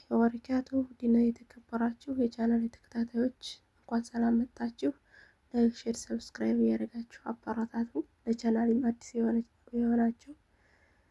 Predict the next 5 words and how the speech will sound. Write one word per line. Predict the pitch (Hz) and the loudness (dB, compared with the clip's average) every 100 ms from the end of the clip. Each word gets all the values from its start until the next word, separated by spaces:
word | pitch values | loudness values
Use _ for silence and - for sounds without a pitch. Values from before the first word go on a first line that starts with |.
| _ | _
ሰብስክራይብ | - 302 - 254 240 233 | -2 -2 0 2 4 6
አድርጉኝ፣ | 226 233 226 226 - _ | 4 2 -2 -4 -6 _
የደወል | 247 240 226 220 220 | -4 0 2 2 0
ምልክቷን | 220 226 - - 220 226 | 0 -4 -12 -8 -6 -4
አብሯት። | 226 226 226 233 | -2 0 0 -2